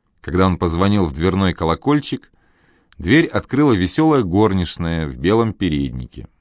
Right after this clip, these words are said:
Граф засмущался, быстро спросил, дома ли Альберт Цабель, и, получив утвердительный ответ,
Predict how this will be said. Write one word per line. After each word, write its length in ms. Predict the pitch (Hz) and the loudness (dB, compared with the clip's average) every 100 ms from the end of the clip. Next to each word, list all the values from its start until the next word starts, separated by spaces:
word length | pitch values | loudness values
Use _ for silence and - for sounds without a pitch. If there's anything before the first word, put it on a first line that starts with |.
| _ _ _ _ _ _ _ - | _ _ _ _ _ _ _ -12
Граф 480 | - 101 85 - - | -2 0 -2 -12 -14
засмущался, 1080 | 71 76 - 80 - 117 127 - - 90 _ _ _ _ _ | -10 -8 -4 -4 0 2 2 0 -8 -10 _ _ _ _ _
быстро 380 | 101 107 92 85 | -2 0 -2 -6
спросил, 560 | - 95 90 117 101 | -2 -2 0 -2 -2
дома 320 | 76 107 98 | 0 0 2
ли 320 | 82 78 78 - _ _ | 0 0 -2 -6 _ _
Альберт 460 | 80 80 76 87 - _ | -4 -2 0 -2 -2 _
Цабель, 540 | - 110 120 113 101 _ _ _ _ _ _ _ - | 0 0 2 -2 -6 _ _ _ _ _ _ _ -10
и, 60 | |
получив 440 | - 127 135 185 143 | 0 2 2 0 -2
утвердительный 760 | - 113 107 135 123 101 95 | -2 -2 2 0 2 0 -2
ответ, 600 | - 90 - 117 156 - | -4 -12 -4 0 0 -4